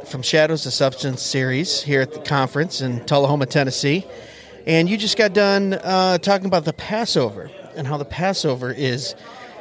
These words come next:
a shadow of Christ. We had a, <laughs> he said, "Paul says,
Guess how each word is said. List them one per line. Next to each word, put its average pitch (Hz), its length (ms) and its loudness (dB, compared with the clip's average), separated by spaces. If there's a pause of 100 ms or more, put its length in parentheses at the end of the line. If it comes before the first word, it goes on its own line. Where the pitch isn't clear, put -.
(160)
a 131 240 2
shadow 131 400 4
of 117 120 -4
Christ. 131 520 -2 (220)
We 160 120 -4
had 143 160 4
a, 127 180 0 (340)
<laughs> - 260 -18
he 156 340 0
said, 143 300 -2
"Paul 165 180 4
says, 151 460 0